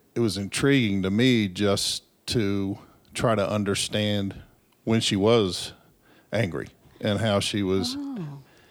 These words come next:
Speaker 1: maybe how she handled it. And a lot of times I try to, uh,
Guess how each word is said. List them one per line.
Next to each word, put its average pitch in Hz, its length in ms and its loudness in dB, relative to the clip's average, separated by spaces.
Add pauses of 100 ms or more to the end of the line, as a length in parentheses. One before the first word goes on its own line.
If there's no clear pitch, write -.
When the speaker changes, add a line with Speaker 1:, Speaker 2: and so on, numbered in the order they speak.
(160)
Speaker 1:
maybe 101 340 0 (880)
how 120 220 0
she 113 220 0
handled 92 440 -2
it. - 100 -8 (180)
And 101 460 -8 (240)
a - 20 -4
lot 107 200 0
of 120 60 -2
times 101 380 -2
I 104 120 0
try 110 500 0
to, 98 360 -2
uh, 104 200 -8